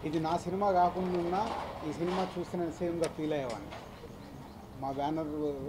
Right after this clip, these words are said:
ఇక్కడ లేకున్నా, ఈ సినిమాతో కాకుండా వేరే ఏ ప్రొడ్యూసర్ తీసినా ఈ సినిమా చూస్తే నేను అలాగే ఫీల్ అయ్యేవాడిని. So అంత, ఆ, గ్రేట్ ఫిలిం కాబోతుంది. So ఇంకా కొన్ని అవర్స్లో ప్రేక్షకులు చూస్తారు.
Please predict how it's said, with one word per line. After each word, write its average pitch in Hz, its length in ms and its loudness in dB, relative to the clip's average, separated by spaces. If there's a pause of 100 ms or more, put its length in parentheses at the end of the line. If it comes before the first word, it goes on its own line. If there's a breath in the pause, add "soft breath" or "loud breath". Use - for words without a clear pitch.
(140)
ఇక్కడ 143 220 -6
లేకున్నా, 139 640 -2
ఈ 127 160 -8
సినిమాతో 135 760 -6 (960)
కాకుండా 156 360 2
వేరే 147 340 2
ఏ 147 140 4
ప్రొడ్యూసర్ 175 560 4 (100)
తీసినా 185 300 -2
ఈ 175 60 2
సినిమా 165 540 0 (160)
చూస్తే 160 220 -4
నేను 165 180 0
అలాగే 160 320 2
ఫీల్ 151 260 0
అయ్యేవాడిని. 127 400 0 (680)
So 143 60 -6
అంత, 135 220 -4 (1200)
ఆ, 120 280 -6 (220)
గ్రేట్ 165 220 0
ఫిలిం 170 300 -2
కాబోతుంది. 135 560 -2 (400)
So 139 80 -6
ఇంకా 135 140 -4
కొన్ని 156 280 -2
అవర్స్లో - 1120 -4
ప్రేక్షకులు 156 520 2
చూస్తారు. 143 440 0